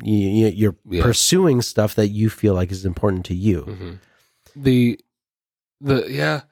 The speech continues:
Speaker 2: But the thing is, I would say, argue that, um, deep in our, our creative beings,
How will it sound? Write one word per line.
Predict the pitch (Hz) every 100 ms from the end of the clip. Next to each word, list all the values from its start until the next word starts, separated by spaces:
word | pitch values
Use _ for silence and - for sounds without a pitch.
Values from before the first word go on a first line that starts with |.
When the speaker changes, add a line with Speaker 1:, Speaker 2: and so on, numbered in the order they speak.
| _ _ _ -
Speaker 2:
But | 143
the |
thing | 180 170
is, | 139
I | 127 131
would | 156 151
say, | 156 139
argue | 113 120 110 104
that, | 98 95 87 - _ _ _ _ _ _ _ 98
um, | 98 92 87 85 - _ _ -
deep | 127 131 131
in | 120
our, | 98 92 - - _ _ _ _ _ _ _ _ -
our | 110
creative | 95 - 104 95 90 87
beings, | - 95 87 78 80 80 65